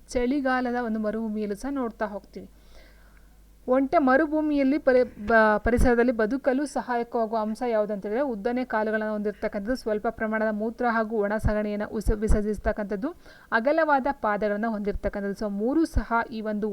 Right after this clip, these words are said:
ಒಂಟೆಯ ಮರುಭೂಮಿಯಲ್ಲಿ ಒಂದು ಹೊಂದಾಣಿಕೆಗೆ ಸಹಾಯ ಮಾಡ್ತಕ್ಕಂಥ ಅಂಶಗಳಾಗಿರುತ್ತೆ. ಹಾಗಾಗಿ ಆನ್ಸರ್ ಆಪ್ಷನ್ ಡಿ, ಮೇಲಿನ ಎಲ್ಲವೂ. ಯಾವುದೇ ಸಸ್ಯ ಅಥವಾ ಪ್ರಾಣಿ ತನ್ನ ಸುತ್ತಲಿನ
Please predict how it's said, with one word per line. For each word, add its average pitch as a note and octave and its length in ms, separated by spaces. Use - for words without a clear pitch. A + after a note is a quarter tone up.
ಒಂಟೆಯ B3 340
ಮರುಭೂಮಿಯಲ್ಲಿ G#3+ 600
ಒಂದು D4 220
ಹೊಂದಾಣಿಕೆಗೆ B3 640
ಸಹಾಯ A3 300
ಮಾಡ್ತಕ್ಕಂಥ G3+ 420
ಅಂಶಗಳಾಗಿರುತ್ತೆ. G3 840
ಹಾಗಾಗಿ G#3 400
ಆನ್ಸರ್ G#3 340
ಆಪ್ಷನ್ G#3 360
ಡಿ, D4 60
ಮೇಲಿನ G3+ 320
ಎಲ್ಲವೂ. G3 320
ಯಾವುದೇ F4 380
ಸಸ್ಯ B3+ 340
ಅಥವಾ A#3+ 220
ಪ್ರಾಣಿ G#3 280
ತನ್ನ B3+ 240
ಸುತ್ತಲಿನ C4+ 480